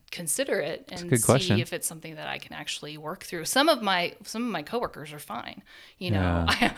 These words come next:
Speaker 2: Yeah.
Speaker 1: of my coworkers, uh, did tons of drama in high school.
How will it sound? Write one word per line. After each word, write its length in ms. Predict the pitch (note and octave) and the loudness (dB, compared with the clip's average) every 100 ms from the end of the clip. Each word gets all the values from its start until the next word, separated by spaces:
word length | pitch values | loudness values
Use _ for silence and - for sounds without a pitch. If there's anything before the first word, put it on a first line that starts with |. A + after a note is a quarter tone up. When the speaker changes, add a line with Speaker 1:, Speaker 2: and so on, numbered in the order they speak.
| - | 2
Speaker 2:
Yeah. 180 | A2 G2 | 4 6
Speaker 1:
of 60 | |
my 140 | - G#3 | 6 4
coworkers, 580 | G3 F#3 F#3 F#3 F3 F3 | 4 2 2 -2 -6 -4
uh, 380 | F3 D#3+ D3+ C#3 D3 F3 | -4 -2 -2 -4 -6 -4
did 260 | F3+ E3+ - | -2 -4 -6
tons 380 | - F#3 F#3 | -4 -2 0
of 100 | F3 | -2
drama 400 | E3 D#3+ E3 E3 - | -4 -4 -4 -4 -6
in 80 | D#3+ | -6
high 160 | D#3 | -4
school. 340 | D3 - C#3 | -4 -4 -8